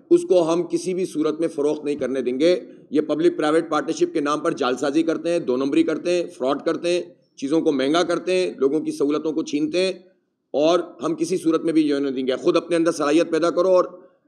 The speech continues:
अल्लाह ने चाहा भी ज़रा कौमी सूबाई का इंतखाब हो ले, ये कब्ज़ा मेयर साहब भी इंशाल्लाह जाने वाले हैं, जाएंगे, खुद ही चीज़ें ठीक हो जाएंगी, लेकिन उनको गलत बात नहीं करनी चाहिए। एक तो उनको परेशानी बहुत है, सुबह दोपहर शाम जो है वो,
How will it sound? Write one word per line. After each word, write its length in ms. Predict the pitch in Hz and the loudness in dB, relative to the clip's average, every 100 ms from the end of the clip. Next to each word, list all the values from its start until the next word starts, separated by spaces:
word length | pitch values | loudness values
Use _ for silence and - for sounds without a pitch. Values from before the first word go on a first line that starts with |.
| - | -2
अल्लाह 180 | 165 180 | 2 2
ने 80 | |
चाहा 220 | 180 175 185 | 2 2 2
भी 120 | 185 | 4
ज़रा 140 | 180 | 2
कौमी 280 | 165 160 170 | 2 2 2
सूबाई 280 | 165 151 156 | 0 0 0
का 100 | 160 | 0
इंतखाब 360 | 156 143 156 | -4 -2 0
हो 80 | 151 | 4
ले, 200 | 156 185 - - - | 4 2 -4 -18 -4
ये 80 | 147 | -4
कब्ज़ा 340 | 151 143 156 | 0 2 2
मेयर 180 | 156 151 | 4 2
साहब 220 | 151 147 | 2 -2
भी 140 | 127 156 | 4 2
इंशाल्लाह 380 | 151 139 139 131 | 2 -2 -2 -2
जाने 220 | 127 143 | 0 0
वाले 220 | 139 139 | 0 0
हैं, 180 | 143 151 | -2 -2
जाएंगे, 480 | 123 135 147 156 - - _ _ | -2 0 0 0 -4 -18 _ _
खुद 120 | 151 | -2
ही 60 | 147 | -2
चीज़ें 240 | 139 139 | -2 -4
ठीक 160 | 127 131 | -4 -2
हो 80 | 131 | 0
जाएंगी, 320 | 139 147 170 | 0 2 2
लेकिन 240 | 160 160 | 2 -2
उनको 680 | 151 147 143 160 165 - - _ - - _ _ - 92 - | -4 -4 -2 0 0 -2 -14 _ -20 -20 _ _ -20 -20 -12
गलत 320 | 127 123 156 156 | -6 0 0 2
बात 240 | 147 147 | 0 -2
नहीं 100 | 143 | -6
करनी 220 | 131 110 110 | -6 -6 -8
चाहिए। 360 | - 76 - _ _ _ - | -10 -12 -16 _ _ _ -2
एक 160 | 147 151 | -2 0
तो 80 | 175 | 0
उनको 200 | 170 175 | 0 0
परेशानी 480 | - 139 131 151 | 0 -4 -2 -2
बहुत 260 | 165 151 160 | 2 2 4
है, 320 | 160 151 - _ _ | 2 -2 -16 _ _
सुबह 240 | - 143 160 | -8 0 0
दोपहर 300 | 147 160 160 | 2 2 2
शाम 300 | 156 156 165 | 0 -2 0
जो 140 | 147 | 2
है 80 | 147 | 2
वो, 260 | 160 156 | 2 0